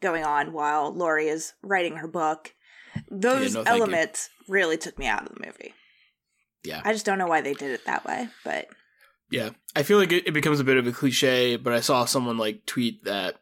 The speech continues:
Speaker 2: and they didn't like the movie at all, as most people do. <laughs> But, uh, they were like, you know, "There's two movies happening, and they're both, like, not doing it very well."
Speaker 1: Mm.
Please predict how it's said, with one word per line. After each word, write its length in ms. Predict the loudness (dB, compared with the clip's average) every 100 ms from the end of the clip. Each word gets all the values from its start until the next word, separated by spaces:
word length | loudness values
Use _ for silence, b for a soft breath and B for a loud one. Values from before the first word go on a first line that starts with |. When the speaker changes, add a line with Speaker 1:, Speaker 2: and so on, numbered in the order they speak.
| _ _ _ _ -2
Speaker 2:
and 120 | 2
they 140 | 4 4
didn't 180 | 4 4
like 140 | 2
the 60 | 0
movie 180 | -2
at 80 | -2
all, 200 | -4 -10
as 140 | -8 -6
most 160 | -6 -8
people 160 | -10
do. 180 | -10 -10 -6
<laughs> 280 | -4 -2 2
But, 160 | 4
uh, 220 | 6 4 4
they 120 | 4
were 100 | 4
like, 180 | 4 4
you 60 |
know, 60 | 4
"There's 200 | 4 2
two 360 | 2 6 6 6
movies 300 | 4 4 4
happening, 440 | 0 2 2 4
and 100 | 4
they're 100 | 4
both, 260 | 4 2 2
like, 160 | 0
not 200 | 2 -2 -4 -12 -4
doing 180 | -2 0
it 100 | 0
very 220 | 0 0
well." 300 | 0 0 -2
Speaker 1:
Mm. 300 | -6 -12 -14